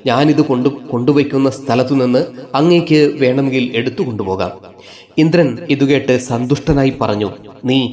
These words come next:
ഇഷ്ടമുള്ള വരം ആവശ്യപ്പെട്ടുകൊള്ളുക." ഗരുഡന് സർപ്പങ്ങളെ കൊണ്ടുള്ള ഉപദ്രവവും മാതാവിൻ്റെ ദീനാവസ്ഥയുമാണ് പെട്ടെന്ന് ഓർമ്മ വന്നത്.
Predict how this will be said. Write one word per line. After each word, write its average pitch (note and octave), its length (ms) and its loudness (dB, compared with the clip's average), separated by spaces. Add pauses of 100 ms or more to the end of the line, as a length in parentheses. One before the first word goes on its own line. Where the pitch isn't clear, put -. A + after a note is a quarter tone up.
(120)
ഇഷ്ടമുള്ള C3+ 460 -2
വരം C3+ 340 0
ആവശ്യപ്പെട്ടുകൊള്ളുക." G#2+ 960 -2 (600)
ഗരുഡന് F#3+ 640 2
സർപ്പങ്ങളെ F3 600 2
കൊണ്ടുള്ള D#3+ 440 2
ഉപദ്രവവും C#3+ 1000 0
മാതാവിൻ്റെ C#3 680 2
ദീനാവസ്ഥയുമാണ് C3 1120 0
പെട്ടെന്ന് B2 560 -4
ഓർമ്മ A2+ 280 2
വന്നത്. G#2 340 -2